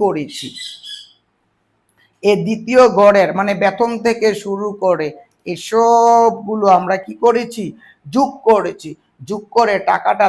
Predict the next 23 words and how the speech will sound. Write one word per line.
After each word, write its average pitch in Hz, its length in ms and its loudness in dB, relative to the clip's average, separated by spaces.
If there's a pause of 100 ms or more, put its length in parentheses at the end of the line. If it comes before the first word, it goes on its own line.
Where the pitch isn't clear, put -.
(140)
তিন 208 180 -12
নাম্বার 208 380 -2
গড়ে 190 340 0 (460)
লিখে 240 360 -2
ফেলেছি, 175 480 -6 (280)
হয়েছে 190 400 -2 (220)
চল্লিশ 202 460 -6
হাজার 214 280 4 (300)
একশো। - 320 -10 (440)
এই 277 180 4 (180)
চল্লিশ 240 480 0
হাজার 214 260 4 (140)
একশো 196 360 -4 (140)
টাকা 208 300 4
হইল, 214 380 2
হলো 196 380 2 (480)
পরিচালন 254 680 4
ব্যয়। 156 180 -6 (1040)
তাহলে 220 340 6
মোট 208 400 2
মুনাফা 285 360 6
থেকে 226 280 0 (180)
পরিচালন 214 480 0